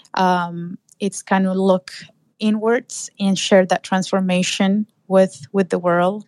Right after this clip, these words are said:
'cause this world is fucked up and needs a lot of these good vibes and energy. So, uh, and intention and action. Fuck, yeah. So, uh, yeah, if you're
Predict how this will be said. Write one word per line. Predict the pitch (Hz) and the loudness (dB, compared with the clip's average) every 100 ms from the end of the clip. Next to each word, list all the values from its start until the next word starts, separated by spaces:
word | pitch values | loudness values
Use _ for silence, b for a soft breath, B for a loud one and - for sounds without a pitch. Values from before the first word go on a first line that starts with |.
| - | -6
'cause | 185 170 - - 202 | -2 -2 -6 -12 -6
this | 196 | -4
world | 175 180 175 | 0 0 0
is | 175 - - - _ B B B B B B B B B | -6 -8 -10 -12 _ B B B B B B B B B
fucked | - 220 208 | -4 -2 0
up | 202 - | 0 -2
and | 196 | -6
needs | 180 170 - - - - _ | -4 -6 -8 -12 -12 -14 _
a | 190 | 0
lot | 180 170 | 2 0
of | 180 | -2
these | 175 180 | -4 -6
good | - 185 | -4 -4
vibes | 170 165 170 | 0 0 0
and | 180 165 | -4 -4
energy. | 170 170 165 180 | -4 -6 -4 -2
So, | 170 - 170 165 165 165 - B B B _ | -2 0 0 2 0 -2 -8 B B B _
uh, | 185 170 165 190 | 0 2 -2 -2
and | 214 | 0
intention | 190 185 202 202 196 | 0 0 0 0 -2
and | 165 165 | -2 0
action. | 208 - 160 - _ | 0 -2 -6 -8 _
Fuck, | - 196 - | -8 -8 -8
yeah. | 202 185 180 - | -8 -6 -6 -10
So, | - - 185 180 175 B B B _ | -10 0 2 2 -2 B B B _
uh, | 190 185 185 180 | 0 0 0 -4
yeah, | 202 254 233 _ _ _ | -2 -2 -4 _ _ _
if | 208 180 | -12 -4
you're | 196 196 202 196 | 2 2 2 -2